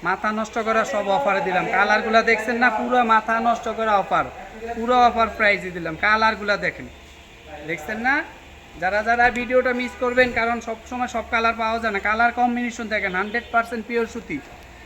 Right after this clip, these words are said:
যারা সরাসরি নিতে চাচ্ছেন, চলে আসতে পারেন মৌচাক মার্কেট, ঢাকা বারোশো সতেরো, দোকান নম্বর একশো এক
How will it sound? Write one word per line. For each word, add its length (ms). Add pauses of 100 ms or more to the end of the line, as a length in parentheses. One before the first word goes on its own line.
(160)
যারা 200
সরাসরি 480
নিতে 260
চাচ্ছেন, 320
চলে 220
আসতে 200
পারেন 240
মৌচাক 380
মার্কেট, 340
ঢাকা 240
বারোশো 400
সতেরো, 360
দোকান 320
নম্বর 200
একশো 240
এক 100